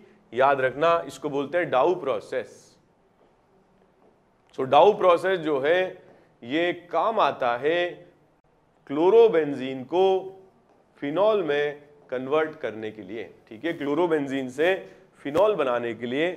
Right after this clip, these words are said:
काम में आता है। पहले मैं बच्चों इसका सिखाऊंगा आपको मैकेनिज्म और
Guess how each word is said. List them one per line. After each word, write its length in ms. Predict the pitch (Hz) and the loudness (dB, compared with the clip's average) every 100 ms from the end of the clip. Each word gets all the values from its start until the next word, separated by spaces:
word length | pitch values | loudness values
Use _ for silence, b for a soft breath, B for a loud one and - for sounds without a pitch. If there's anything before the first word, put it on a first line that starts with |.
| - - _ | -10 -20 _
काम 200 | - 104 | -6 -4
में 180 | 107 123 | -4 -6
आता 280 | 156 90 87 | -6 -8 -12
है। 80 | 82 - | -10 -2
पहले 260 | 147 185 | 2 2
मैं 140 | 202 196 | 2 -2
बच्चों 240 | 196 202 | -2 -4
इसका 200 | 190 202 | -4 -6
सिखाऊंगा 500 | 180 143 143 160 170 | -6 -6 -2 -2 0
आपको 260 | 165 165 147 | -2 -2 -4
मैकेनिज्म 580 | 120 131 156 180 196 190 B B | -2 -2 0 2 0 -2 B B
और 80 | - | -6